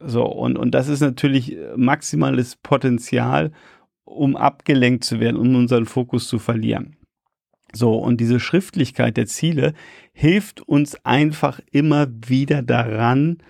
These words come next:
ja, den Fokus zu behalten, uns selber daran zu erinnern, was sind meine Ziele? Was sind meine Ziele? Und auch sich gleichzeitig zu hinterfragen,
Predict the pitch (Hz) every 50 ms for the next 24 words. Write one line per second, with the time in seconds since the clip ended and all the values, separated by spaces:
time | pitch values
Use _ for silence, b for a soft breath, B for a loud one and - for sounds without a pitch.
0 | b b b b b b - - 113 120 120 123 - - - _ _ _ _ _
1 | _ _ _ _ _ _ - 135 127 117 110 - - - 143 147 143 - 143 123
2 | - - - - 117 104 117 110 98 98 101 107 - - - - - - _ -
3 | 139 131 127 123 127 - - - 127 127 131 139 151 156 151 151 139 135 135 131
4 | 135 135 b b b b b b _ - 135 127 123 120 120 127 131 135 127 -
5 | - - 131 131 131 127 127 - - - 123 120 - - - _ - 139 143 156
6 | 165 151 135 123 123 139 156 165 151 _ _ _ _ _ _ _ _ _ _ _
7 | _ _ _ _ _ _ _ _ _ _ - 123 110 113 101 98 - - - _
8 | _ _ _ _ - - 113 113 - - - - - 110 110 110 117 123 - -
9 | 175 190 180 - - _ b b b b b b b b b b _ _ _ _
10 | _ _ - - - 110 110 147 151 - - 139 143 147 135 131 131 131 131 127
11 | - - - 202 202 170 131 - 117 - - 127 123 120 143 147 139 - - 139
12 | 127 135 151 151 - 165 160 147 131 - - 139 131 135 139 143 127 - - -
13 | 123 127 135 139 139 147 151 160 151